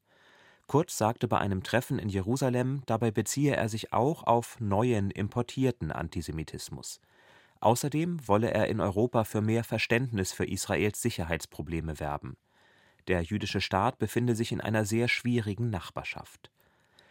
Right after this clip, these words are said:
Netanyahu beschrieb Kurz als einen wahren Freund Israels und des jüdischen Volkes. Kurz besuchte Israel unter anderem, um die belasteten Beziehungen zu normalisieren. Israel boykottiert Minister der rechten Partei F P Ö,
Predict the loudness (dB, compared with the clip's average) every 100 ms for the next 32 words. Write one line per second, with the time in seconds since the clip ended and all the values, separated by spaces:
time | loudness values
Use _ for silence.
0 | -8 0 2 4 4 4 2 2 2 0
1 | -2 4 4 4 -2 -2 0 0 2 0
2 | 2 2 2 0 -4 0 2 2 0 -2
3 | -4 -2 -2 2 2 2 0 -6 -2 -2
4 | -2 -2 0 -4 -6 -2 -2 -2 -12 -14
5 | -16 _ _ _ _ -20 -8 6 6 6
6 | -2 0 2 0 0 0 0 -2 0 0
7 | 0 0 0 0 0 2 0 -2 -2 -2
8 | -2 -2 0 0 0 -4 -2 0 0 2
9 | 2 2 2 0 0 0 0 -2 -2 -2
10 | -2 -2 -10 -14 _ _ _ -2 -2 0
11 | 0 2 2 2 2 0 2 0 2 2
12 | 2 2 2 2 2 0 -2 -4 -2 -2
13 | 0 -2 -2 -4 -2 0 2 2 2